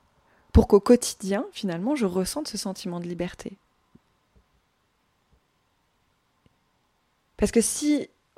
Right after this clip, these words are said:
au quotidien, parce que finalement, le résultat qu'on obtient, c'est l'accumulation de,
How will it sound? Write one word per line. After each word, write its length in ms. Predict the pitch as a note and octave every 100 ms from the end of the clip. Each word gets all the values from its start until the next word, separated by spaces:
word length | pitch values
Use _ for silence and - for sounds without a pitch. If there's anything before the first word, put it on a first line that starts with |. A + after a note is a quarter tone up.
| - _ -
au 100 | C4+
quotidien, 800 | C4+ C4 - G#3+ G#3+ G#3 G3 G#3 _ _ _ _ -
parce 100 | -
que 60 |
finalement, 380 | - A#3 A3+ C#4+
le 120 | A#3
résultat 460 | F#3+ G3+ F#3 F3+ G#3
qu'on 180 | G3 F3+
obtient, 480 | F3 - B3 C#4+
c'est 420 | C#4 G3 F3 E3+ E3
l'accumulation 880 | F#3 - F#3+ F#3 F3 F3 - A#3
de, 380 | G#3+ E3+ D#3+ D#3